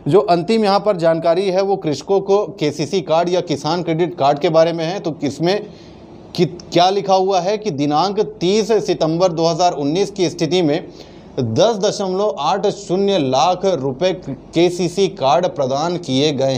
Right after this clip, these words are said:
हैं। तो अगला जो सवाल आप लोगों के लिए है, थोड़ा out of the box भले होगा, लेकिन आप मुझे बताएंगे कि किस,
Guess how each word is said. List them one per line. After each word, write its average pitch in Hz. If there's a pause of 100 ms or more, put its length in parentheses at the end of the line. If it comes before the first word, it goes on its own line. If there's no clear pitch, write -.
हैं। 131 (680)
तो 240
अगला 214
जो 226
सवाल 160
आप 151
लोगों 165
के 170
लिए 165 (120)
है, 123
थोड़ा 190 (560)
out 170
of 175
the 156
box 147 (160)
भले 135
होगा, 139 (480)
लेकिन 180
आप 196
मुझे 202
बताएंगे 151
कि 190
किस, -